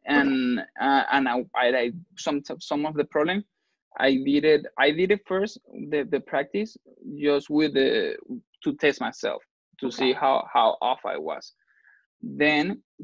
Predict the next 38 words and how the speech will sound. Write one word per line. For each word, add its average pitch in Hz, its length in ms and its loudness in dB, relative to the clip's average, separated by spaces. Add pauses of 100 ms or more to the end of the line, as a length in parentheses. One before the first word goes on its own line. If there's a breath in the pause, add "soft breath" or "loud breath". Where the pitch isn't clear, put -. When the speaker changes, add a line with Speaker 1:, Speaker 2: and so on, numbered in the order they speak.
Speaker 2:
for 147 100 -2
the 135 100 2
ones 147 240 0
that 147 120 0
I 127 120 4
don't, 123 320 -2 (100)
that 127 140 0
I 113 80 0
didn't 139 280 0
know, 156 280 0
or 123 160 0 (160)
for 123 120 -2
the 117 120 -2
ones 135 240 -2
that 123 120 -2
I 120 100 -8
knew, 185 340 -4 (640)
I 139 100 2
basically 143 420 0
tried 131 300 -2
to 139 80 -4
match 135 300 -2
with 131 100 0
your 82 140 -6
course, 117 420 -2
like, 107 240 -2
for 113 140 -4
the 117 160 -4
first 113 340 -6
part 123 220 2
of 117 140 -2
the - 60 -14
exam. - 320 -8 (120)
So, - 160 -4
okay, 120 420 -2 (540)
how 131 260 2
I 131 60 -2 (100)
can, 143 280 -4